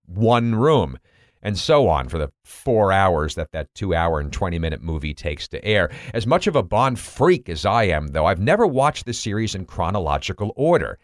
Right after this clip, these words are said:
though I've always wanted to. For a long time, that was because they weren't available to be watched that way, at least not without buying the films outright. But for almost as long, it was because I didn't want to end on a Brosnan note.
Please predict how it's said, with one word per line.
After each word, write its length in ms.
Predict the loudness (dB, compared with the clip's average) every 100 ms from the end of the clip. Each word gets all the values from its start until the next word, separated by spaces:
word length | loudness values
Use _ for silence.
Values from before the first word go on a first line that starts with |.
| _ _ -2
though 120 | 0
I've 100 | 0
always 420 | 2 4 6 4
wanted 380 | 4 4 4 2
to. 280 | -2 -4 -6 _ _ _ _ _
For 140 | 2 4
a 60 |
long 260 | 4 4 2
time, 200 | 2 2
that 80 | 2
was 120 | 0
because 260 | -2 -2 0
they 100 | 2
weren't 260 | 2 0
available 400 | 0 0 0 -2
to 140 | -4 -6
be 300 | -6 -2 0
watched 540 | 0 0 -2 -6 -14 -10
that 300 | -4 -2 -2
way, 260 | -4 -2 -4
at 100 | -4
least 220 | -6 -4
not 200 | -2 -2
without 360 | -2 -2 -4 -4
buying 380 | -2 0 -2
the 100 | -4
films 520 | -4 -2 -2 -2 -6 -6
outright. 500 | -2 -2 -2 -4 -4
But 120 | -8
for 140 | -6 0
almost 340 | 2 0 -2
as 140 | -6 -2
long, 340 | 0 0 -2 -8 -20 -20 -20
it 120 | -6 0
was 140 | 0
because 280 | 0 0 -2 -2
I 180 | 0
didn't 200 | 2 0
want 180 | 0 -2
to 100 | -2
end 200 | -2 -2
on 80 | -2
a 40 | -4
Brosnan 840 | -4 2 2 2 -2 -6 -6 -10 -10
note. 420 | -8 -6 -8 -12